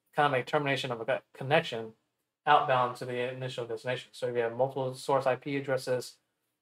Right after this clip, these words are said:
contacting a web server at the same time over the same port, each of those, based on source nat or source pat, will have a likely different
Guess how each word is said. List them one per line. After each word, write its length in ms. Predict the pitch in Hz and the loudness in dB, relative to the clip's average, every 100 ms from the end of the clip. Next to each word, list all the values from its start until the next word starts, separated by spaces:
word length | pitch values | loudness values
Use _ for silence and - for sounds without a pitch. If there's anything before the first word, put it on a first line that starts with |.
| _ - | _ 4
contacting 560 | 139 139 139 135 135 | 6 6 2 -2 -4
a 60 | 123 | 2
web 180 | 127 127 | 4 4
server 220 | 127 123 | 2 2
at 80 | - | 0
the 60 | |
same 160 | 120 110 | -4 -2
time 180 | 139 131 | 0 0
over 140 | 120 | -2
the 40 | |
same 180 | - 113 | -6 -8
port, 400 | - 202 139 - _ _ _ _ _ _ - | 4 8 8 4 _ _ _ _ _ _ -2
each 220 | 196 151 | 0 4
of 60 | |
those, 440 | 123 113 110 113 - - | 4 6 4 2 -4 -4
based 200 | 127 131 | -2 -2
on 200 | 120 117 | -4 -4
source 360 | - 139 117 | 2 2 2
nat 440 | 127 156 120 110 - 120 | -2 0 0 -2 -6 -10
or 60 | |
source 260 | - 127 - - | -4 -4 -2 0
pat, 280 | 127 107 - _ _ _ _ _ _ _ _ _ _ _ _ | 0 0 -10 _ _ _ _ _ _ _ _ _ _ _ _
will 120 | 127 | 0
have 160 | 131 131 | 6 8
a 60 | 120 | 8
likely 380 | 127 - 135 | 6 6 0
different 500 | 120 - 139 139 131 | 0 0 0 0 -2